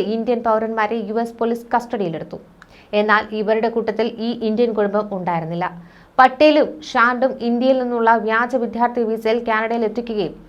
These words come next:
അവിടെ നിന്നും വാനിലൂടെ യു എസിലേക്ക് കടത്തുകയും ചെയ്ത ഓപ്പറേഷന്റെ ഭാഗമായിരുന്നുവെന്ന് ഫെഡറൽ പ്രോസിക്യൂട്ടർമാർ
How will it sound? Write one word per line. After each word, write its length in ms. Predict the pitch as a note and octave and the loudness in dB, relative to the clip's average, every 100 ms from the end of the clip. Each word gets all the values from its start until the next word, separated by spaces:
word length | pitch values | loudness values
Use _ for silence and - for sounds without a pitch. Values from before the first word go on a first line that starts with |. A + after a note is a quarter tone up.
| - - G#3+ A#3 | -20 -6 2 6
അവിടെ 220 | C4 C4+ | 6 4
നിന്നും 260 | C#4+ B3+ E3+ F#3 | 4 2 2 2
വാനിലൂടെ 500 | G#3+ A#3+ B3+ A#3+ B3 G#3+ | 2 2 0 2 2 0
യു 80 | A#3 B3 | 0 0
എസിലേക്ക് 340 | B3 B3 A#3 A#3+ | 0 -4 -2 0
കടത്തുകയും 480 | A3+ A#3 A#3+ C4 B3 | 0 -2 -2 -2 -2
ചെയ്ത 120 | B3 A3+ | 0 0
ഓപ്പറേഷന്റെ 600 | A3 A3+ B3 A#3 A#3+ G#3 B3+ - - G3+ | 2 0 0 -2 -2 -2 -2 -8 -16 0
ഭാഗമായിരുന്നുവെന്ന് 760 | A#3+ C4+ C#4+ C4+ B3+ A#3+ A3+ A#3 A#3+ | 4 4 4 2 2 0 -2 -4 -2
ഫെഡറൽ 260 | A#3 A#3 B3 | 0 0 -2
പ്രോസിക്യൂട്ടർമാർ 640 | A#3 A#3 A#3+ A#3 G3+ F3+ | -4 -4 -4 -6 -6 -8